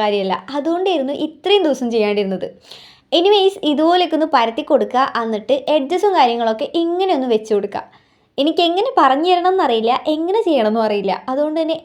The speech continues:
എൻ്റേതായ രീതിക്കാണ് ഞാൻ ചെയ്തിട്ടുള്ളത്. അപ്പോൾ ഇതുപോലെയൊക്കെ just ഒന്ന് ചെയ്ത് കൊടുക്കുക, എന്നിട്ട് അതിൻ്റെ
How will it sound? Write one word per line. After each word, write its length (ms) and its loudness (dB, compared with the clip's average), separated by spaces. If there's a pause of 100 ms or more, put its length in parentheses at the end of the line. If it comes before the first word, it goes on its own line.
എൻ്റേതായ 440 4 (100)
രീതിക്കാണ് 400 -2 (100)
ഞാൻ 160 -2
ചെയ്തിട്ടുള്ളത്. 600 -2 (540)
അപ്പോൾ 240 2 (220)
ഇതുപോലെയൊക്കെ 500 0
just 220 0
ഒന്ന് 180 0
ചെയ്ത് 200 0
കൊടുക്കുക, 300 2 (220)
എന്നിട്ട് 340 -4 (180)
അതിൻ്റെ 220 0